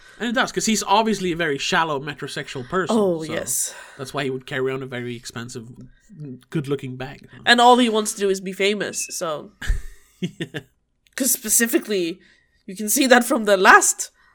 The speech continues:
Speaker 2: post-credit scene that I,
Speaker 1: Oh, yeah.
Speaker 2: I missed on my
Speaker 1: Yeah.
Speaker 2: first watch.
Speaker 1: Yeah, yeah, I, I didn't, I didn't see that post-credit scene where he, he climbs out of the rubble and just, like, we're at the
Speaker 2: Live
Speaker 1: end of
Speaker 2: streams.
Speaker 1: Yeah, <laughs> "We're at the end of the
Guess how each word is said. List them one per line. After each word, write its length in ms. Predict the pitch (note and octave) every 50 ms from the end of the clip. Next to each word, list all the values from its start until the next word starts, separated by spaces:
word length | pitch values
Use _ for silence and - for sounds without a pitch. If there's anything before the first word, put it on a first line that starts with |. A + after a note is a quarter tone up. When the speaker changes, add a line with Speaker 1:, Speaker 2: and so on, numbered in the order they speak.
| _ _ _ _ _
Speaker 2:
post-credit 800 | - G#3 G3+ G3+ - - - C#4+ C4 - - E4 C4+ G3 F#3 -
scene 300 | - - - A3 F#3+ F#3+
that 100 | F#3+ F#3
I, 100 | F#3 G#3+ A#3+
Speaker 1:
Oh, 80 | F#3+ F#3+
yeah. 180 | F#3 F3+ F#3
Speaker 2:
I 160 | A3+ A3+ A3
missed 340 | A3+ B3+ A4 F#4 - - -
on 80 | A#3+ G#3+
my 120 | G3+ G3
Speaker 1:
Yeah. 80 | G#3 -
Speaker 2:
first 260 | F3+ F3 G3+ - -
watch. 200 | E3+ D3 B2 A3
Speaker 1:
Yeah, 140 | A#3 A3 F#3
yeah, 360 | F#3 F#3+ F#3+ G3 G3 G3+ F3
I, 60 | D#3 F#3+
I 40 |
didn't, 220 | G3+ G#3+ G#3+ G#3+ G3
I 120 | C3 F3 G3
didn't 140 | G#3+ G#3 G3+
see 180 | G3 F#3+ F#3+ F3+
that 200 | D#3 D3+ E3 -
post-credit 400 | - F3 D3+ - - C#3+ B2+ C3 -
scene 220 | - C#3+ C3 C3
where 80 | C3 C3+
he, 220 | E3 E3 D3+ C3
he 160 | A#2+ - D#3+ D#3+ D#3 - _ - - - -
climbs 360 | - - F#3 F#3 F#3+ F3+ D#3+ -
out 140 | E3+ E3 E3
of 100 | D#3+ D3+
the 60 | D3+ C#3 C#3+ D3+
rubble 300 | D3+ D3 C3+ C3 B2+ A#2+
and 120 | C3 C#3+
just, 220 | C#3 C3+ C3 -
like, 240 | - B2+ B2+ B2 - - _ _ - - - - - _
we're 160 | _ G3 G#3+ A#3
at 200 | B3 B3 B3 D4
the 80 | E4+
Speaker 2:
Live 40 | E4+
Speaker 1:
end 80 | A#3+ A#3
of 80 | A3+ G#3
Speaker 2:
streams. 720 | - - C#4 B3 G#3 F#3+ F#3 F3+ F#3 G#3+ A#3 - - - -
Speaker 1:
Yeah, 200 | G3+ G#3 - - - - - -
<laughs> 220 | G3 G3 G3 F3 -
"We're 80 | - B3
at 100 | B3 B3
the 100 | A#3+ A#3+
end 120 | B3+ B3+
of 60 | B3
the 60 | B3